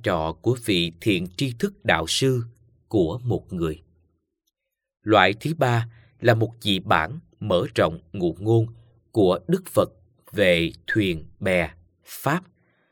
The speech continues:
Xem Thượng tọa bộ T H hai mươi ba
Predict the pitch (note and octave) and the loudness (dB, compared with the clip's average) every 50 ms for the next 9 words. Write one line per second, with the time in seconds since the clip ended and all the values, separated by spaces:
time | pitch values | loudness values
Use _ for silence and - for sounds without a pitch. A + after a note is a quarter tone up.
0 | _ _ _ _ - - - - A#2+ G#2+ G#2 G2 F#2+ F2+ - - G2+ E2 E2 - | _ _ _ _ -14 -10 -2 2 4 4 4 2 -2 -6 -6 -6 -6 -4 -4 -4
1 | F2 E2+ F2+ F#2+ F2 D#2+ D#2 D#2+ E2 E2 _ - A#2+ G#2+ G2+ A#2 A#2 - - B2+ | -4 -2 -2 -2 -2 0 0 -2 -4 -4 _ 0 2 2 2 0 -6 -6 -6 -6
2 | A2+ G2+ F#2+ F2+ G2 F#2+ F#2+ F#2 F2+ | -4 -4 -4 -2 -2 -2 -2 -2 -6